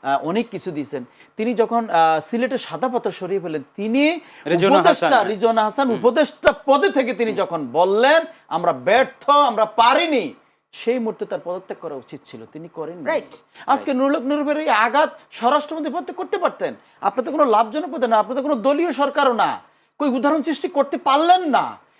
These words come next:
Speaker 1: এই জন্যই বলছি ভাই, বাংলাদেশে অনেক মানুষ আছে, নেতা আছে, মানবিক নেতা, দেশপ্রেমিক নেতার অভাব
Speaker 3: দেশপ্রেমিক
Speaker 1: আছে।
Speaker 3: নেই, রাইট।
Speaker 1: যতক্ষণ পর্যন্ত এই দেশপ্রেমিক নেতা তৈরি না হবে, বাংলাদেশ এভাবেই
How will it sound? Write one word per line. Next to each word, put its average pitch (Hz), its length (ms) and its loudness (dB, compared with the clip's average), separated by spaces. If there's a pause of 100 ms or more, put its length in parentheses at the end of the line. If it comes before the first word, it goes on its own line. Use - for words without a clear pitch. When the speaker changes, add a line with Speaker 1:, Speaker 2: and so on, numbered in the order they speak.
Speaker 1:
এই 165 60 -10
জন্যই 233 280 -4
বলছি 165 360 -4
ভাই, 151 260 -4 (300)
বাংলাদেশে 156 520 -6
অনেক 196 500 -6
মানুষ 175 320 -10
আছে, 156 220 -10
নেতা 175 400 -6
আছে, - 280 -10 (260)
মানবিক 180 520 -4
নেতা, 135 380 -8 (360)
দেশপ্রেমিক 190 540 -8
নেতার 139 280 -10
অভাব - 140 -4
Speaker 3:
দেশপ্রেমিক 226 260 -8
Speaker 1:
আছে। 95 180 -16
Speaker 3:
নেই, - 120 -14 (100)
রাইট। 185 180 -10
Speaker 1:
যতক্ষণ 226 480 0
পর্যন্ত 226 200 -2
এই 208 60 4
দেশপ্রেমিক 190 580 -4
নেতা 165 220 -2
তৈরি 233 320 -4
না 233 120 2
হবে, 233 240 -2 (280)
বাংলাদেশ 170 600 -2
এভাবেই 196 500 0